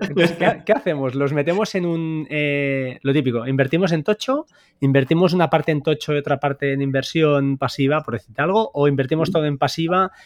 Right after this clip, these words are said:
Speaker 1: y hacemos una regla del cuatro por ciento, eh, y retiramos cada año, bueno, la regla del cuatro por ciento es, en teoría, dicen que puedes retirar este capital, según la media, sin que,
Speaker 2: Ujú.
Speaker 1: eh, el montante final, pues,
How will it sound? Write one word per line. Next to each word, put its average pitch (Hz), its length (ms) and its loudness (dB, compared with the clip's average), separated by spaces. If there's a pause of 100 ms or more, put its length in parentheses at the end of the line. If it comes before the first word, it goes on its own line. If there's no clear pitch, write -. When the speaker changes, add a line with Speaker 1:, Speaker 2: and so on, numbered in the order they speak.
(140)
Speaker 1:
y 139 160 2
hacemos 135 360 2
una 135 140 2
regla 135 280 2
del 127 260 0
cuatro 127 260 0
por 127 140 -2
ciento, 147 560 0
eh, 123 320 0
y 120 80 0
retiramos 123 500 0
cada 127 240 0
año, 131 380 0 (340)
bueno, 117 180 2
la 110 60 -4
regla 131 120 4
del 135 60 4
cuatro 135 220 4
por 117 120 -2
ciento 139 260 0
es, 127 220 0
en 127 120 -4
teoría, 135 440 2
dicen 131 320 -2
que 135 260 -2 (300)
puedes 127 400 4
retirar 127 340 2
este 127 220 -2
capital, 151 640 2
según 107 300 -8
la 101 100 -4
media, 127 380 -2 (460)
sin 160 360 0
que, 160 200 4
Speaker 2:
Ujú. - 100 0
Speaker 1:
eh, 123 800 0
el 123 120 -6
montante 123 480 2
final, 131 320 0
pues, - 400 -6